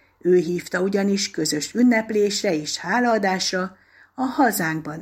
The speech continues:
élő filippino híveket. Az ünnepi szentmisét Foebie Romero ferences missziós atya celebrálja. Az esemény célja, hogy filippino zarándokként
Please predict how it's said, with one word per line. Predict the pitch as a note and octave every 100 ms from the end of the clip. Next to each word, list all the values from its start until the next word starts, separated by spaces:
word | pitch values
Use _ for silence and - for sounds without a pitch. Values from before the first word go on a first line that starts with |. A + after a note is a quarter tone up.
| -
élő | A3+ A3 G3 F#3
filippino | - D3 E3 E3+ F#3 F#3 F3+
híveket. | F3+ G3 F3+ E3 - - - _ _ _ _ _ _
Az | - G3+
ünnepi | G#3+ G3+ G3+ G3
szentmisét | - G3 F#3+ G3 F#3+ - G3+ G3+ -
Foebie | - F3+ F#3+ F#3+ G3 G3 G3
Romero | F#3+ F3 E3+ E3+ F3+ G3+ A3+ - _ _ _
ferences | - D3+ D#3 F#3 G#3+ G#3+
missziós | B3+ A3 - G3 E3 -
atya | E3+ D#3+
celebrálja. | - D#3+ D#3+ - F2 - - - _ _ _ _ _ _ _ - -
Az | E3 -
esemény | F#4 F#4 F#3 E3+ D#3
célja, | C#3+ - D3+ E3 A3 B3 - _ _ _
hogy | _ - B3+ B3+
filippino | - D#3+ E3+ - G3+ G#3+ G#3
zarándokként | G3 F#3+ F3+ F3+ F3 - F3+ F3 F3+